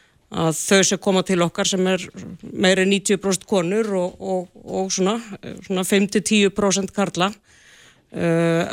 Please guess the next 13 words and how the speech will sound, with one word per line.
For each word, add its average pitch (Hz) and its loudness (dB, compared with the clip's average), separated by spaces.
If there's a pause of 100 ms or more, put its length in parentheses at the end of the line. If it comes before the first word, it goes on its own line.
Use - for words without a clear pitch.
að, 180 2
hérna, 180 0 (1500)
þú 208 0
veist, - -4 (580)
mörg 208 0
hafa 170 -2
ekki - -8
trú 254 -6
á 240 0
réttarkerfinu, 226 0 (180)
fara 202 0
aldrei 160 -2
þangað, 226 0